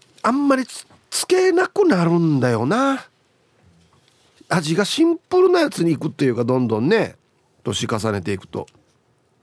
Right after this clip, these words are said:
皆さん、ヒープさん、こんにちは。こんにちは。えー、先週の土曜日、どの芸人のネタよりも、乳歯を乳歯と呼んだ人が一番面白いと思ったイケペイですよ。アンケートは、「なんで周りはスルーしてたんかな」の絵。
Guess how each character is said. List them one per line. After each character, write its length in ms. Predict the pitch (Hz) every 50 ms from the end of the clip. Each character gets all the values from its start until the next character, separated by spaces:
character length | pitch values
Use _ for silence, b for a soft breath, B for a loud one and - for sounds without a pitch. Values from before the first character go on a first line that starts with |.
| _ _ _ _ _ _ B B B B B B B B
皆 160 | 151 165 202
さ 120 | 180 196 185
ん、 80 | 185
ヒ 80 | 180 196
ー 40 | 196
プ 100 | - 180
さ 140 | 151 180 165
ん、 40 |
こ 120 | 160 202 185
ん 60 | 180
に 80 | 180 139
ち 100 | - 165
は。 180 | 180 165 - - _ _ _ _
こ 120 | - -
ん 20 | 147
に 60 | 143
ち 80 | - 147
は。 180 | 151 139 - _ _ b b b b b b b b
え 160 | - 131 135
ー、 40 | 135
先 200 | - 202 214 214
週 120 | 202 185
の 100 | 156 147
土 80 | 135 156
曜 160 | 151 147 147
日、 180 | 139 151 143 131
ど 160 | 135 139 185
の 100 | 208 202
芸 220 | 165 151 165 165 160
人 140 | 165 170
の 80 | 170 165
ネ 80 | 160 -
タ 120 | - 185
よ 60 | 151
り 100 | 123 113
も、 200 | 107 101 92 - - -
乳 200 | 156 196 220 226
歯 180 | - - 180
を 80 | 143 127
乳 160 | 139 175 214
歯 160 | 214 180 165
と 100 | 139 -
呼 120 | 123 127 131
ん 40 | 131
だ 80 | 143
人 160 | 135 - 117
が 100 | 104 104
一 160 | 113 113 - 151
番 100 | 160 147
面 100 | 120 104
白 160 | 107 120 120
い 40 | 104
と 60 | 104
思 100 | 92 90
っ 20 |
た 160 | - - -
イ 80 | - 123
ケ 100 | - -
ペ 120 | 90 123
イ 40 | 107
で 80 | 92 117
す 120 | - -
よ。 120 | - - - _ _ _ B B B B B B B B B
ア 120 | - 165
ン 60 | 185 160
ケ 100 | 165 165
ー 40 |
ト 160 | - - 123 104
は、 200 | 95 87 - B B B B
「な 140 | - 127 165
ん 80 | 190 196
で 80 | 202
周 200 | 196 214 220 220 214
り 60 | 214
は 80 | 208
ス 140 | 190 - 226
ル 100 | 233 233
ー 60 | 214
し 60 | 180 -
て 140 | - 185
た 120 | 165 - 139
ん 60 | 120
か 120 | - 127
な」 140 | 123 131 131
の 140 | 117 107 104
絵。 160 | 110 104 B